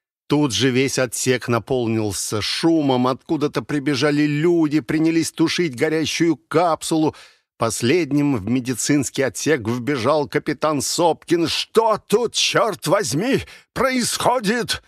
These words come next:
Неописуемая ярость искажала его лицо. От гнева капитан раскраснелся, лоб покрылся испариной, слова тонули в одышке. Он словно кросс на время пробежал.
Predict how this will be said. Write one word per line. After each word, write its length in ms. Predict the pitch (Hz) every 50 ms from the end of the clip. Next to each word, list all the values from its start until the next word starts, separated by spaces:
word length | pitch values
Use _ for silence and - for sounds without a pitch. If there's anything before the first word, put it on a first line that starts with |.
| _ -
Неописуемая 1000 | - 135 147 147 135 - 135 135 120 - - 131 139 139 131 131 127 123 127 123 123
ярость 640 | 117 92 104 110 120 127 127 123 110 - - -
искажала 640 | 113 - - - 127 120 101 82 98 117 120 107 110
его 320 | 117 110 104 101 107 107
лицо. 800 | 107 101 104 101 - - - - 113 104 107 95 87 85 78 76 - - _ -
От 200 | - 117 107 98
гнева 440 | 98 110 123 131 127 123 107 98 90
капитан 560 | - 123 - - 123 - - 139 123 101 95
раскраснелся, 1000 | 98 120 - - - - 123 120 - - - 107 131 139 127 110 95 - - 104
лоб 360 | 98 110 135 151 123 - _ -
покрылся 580 | - 123 - - 139 143 147 123 - - 135 143
испариной, 680 | - - - - 151 151 147 127 123 120 113 110 107 101
слова 440 | - - 135 139 139 127 131 135
тонули 440 | - - 123 131 135 143 151 147 139
в 100 | 131 123
одышке. 680 | 139 139 117 104 147 165 151 113 - - - 139 110 - - - - _ _ _ _ _ -
Он 160 | 135 143 127
словно 480 | - - 139 143 156 151 131 127 135 120 _ -
кросс 520 | - 147 139 156 160 151 117 - - - -
на 140 | 123 117 120
время 320 | 110 117 107 90 78 76 76
пробежал. 640 | - 104 110 104 107 123 107 110 101 76 71 -